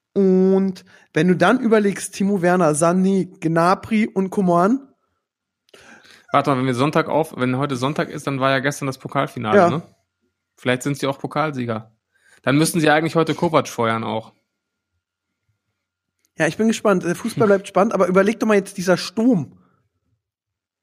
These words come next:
Speaker 1: mit diesen flinken Jungs. Ich würd nur noch spielen, langer Ball, rennen.
Speaker 2: Ja.
Speaker 1: Das ist echt krass. Und Dortmund
Speaker 2: Ja.
Speaker 1: baut aber auch auf, das muss man wirklich sagen.
Speaker 2: Auf jeden Fall. Kennst du dieses geile Interview von Lothar Matthäus am Flughafen in Israel?
Speaker 1: Nee.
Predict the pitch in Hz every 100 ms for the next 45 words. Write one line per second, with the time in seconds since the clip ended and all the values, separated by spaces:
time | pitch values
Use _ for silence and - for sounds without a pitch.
0 | _ _ - 190 196 180 185 - 233 262
1 | - 226 214 185 247 185 220 - _ _
2 | _ - 208 202 - 190 220 226 - 226
3 | 220 196 208 208 196 233 190 180 175 139
4 | - _ _ _ _ - 123 117 - _
5 | _ _ _ _ _ - - 233 - -
6 | 196 - - 160 175 247 269 226 233 233
7 | 247 240 156 - 190 226 226 208 214 190
8 | 180 151 135 _ _ _ - 120 127 117
9 | 127 113 - 269 - 277 170 180 170 156
10 | 147 160 151 175 170 165 151 156 160 156
11 | - 156 180 190 131 135 160 170 165 160
12 | 160 147 139 - - - 214 240 _ _
13 | _ _ - 180 160